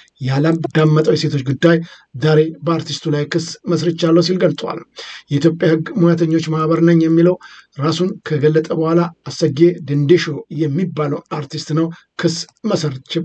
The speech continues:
ልመሰርትበት ነው ሲል የገለጠው። በተለይም በሴቶች ጉዳይ ልከሰው ነው ሲል ገልጧል። ምክንያቱ ያለው ደግሞ አሰጌ በማህበራዊ ሚዲያ ገጹ ላይ «ሴት ልጅ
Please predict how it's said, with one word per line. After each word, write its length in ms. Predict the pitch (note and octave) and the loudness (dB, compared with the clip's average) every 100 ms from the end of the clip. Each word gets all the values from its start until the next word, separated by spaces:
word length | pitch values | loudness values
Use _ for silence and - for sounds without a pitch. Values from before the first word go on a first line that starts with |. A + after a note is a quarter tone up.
| - | -4
ልመሰርትበት 640 | D3 D3 D3 C3 B2 C3+ | -4 -2 -4 -6 -8 -8
ነው 100 | C3+ | -6
ሲል 160 | C#3+ C#3+ | -2 2
የገለጠው። 400 | E3 F3 F3 - - - _ - - - - - | 4 4 2 -6 -12 -20 _ -20 -20 -20 -20 -2
በተለይም 540 | D3 F3+ F#3 F#3+ F3 F3+ F#3+ C#3+ | 0 2 0 0 -2 -4 -8 -12
በሴቶች 800 | B2+ D3+ D3+ _ - F3+ F3 E3+ D#3+ | -6 -6 -6 _ -6 -2 -2 -4 -2
ጉዳይ 460 | D#3+ D#3+ - E3+ F3 G3 _ _ _ | -2 -2 2 2 2 -6 _ _ _
ልከሰው 420 | D#3 F3+ E3 F3+ | -4 -2 0 0
ነው 120 | E3+ D#3+ | 2 2
ሲል 180 | E3+ E3+ - _ _ _ _ _ | 2 0 -4 _ _ _ _ _
ገልጧል። 400 | B3 D3+ - C#3 - | 0 0 -4 -10 -10
ምክንያቱ 380 | D3 B2 D3+ E3 F#3+ A3 - | -10 -4 0 0 0 -6 0
ያለው 240 | F3 D3 C3+ | 2 2 2
ደግሞ 220 | D#3 F3 E3+ - - | 2 2 0 -6 -12
አሰጌ 320 | E3+ F3+ E3+ F3 | -4 -2 2 2
በማህበራዊ 520 | E3+ D#3+ E3+ E3 E3 D3 | 2 2 2 4 4 4
ሚዲያ 260 | D3 E3 D#3+ | 4 4 2
ገጹ 220 | D3+ E3+ | 0 0
ላይ 140 | E3+ F3 - _ | 0 0 -4 _
«ሴት 300 | - F3+ F3 | 0 0 0
ልጅ 200 | F3 E3+ | 0 0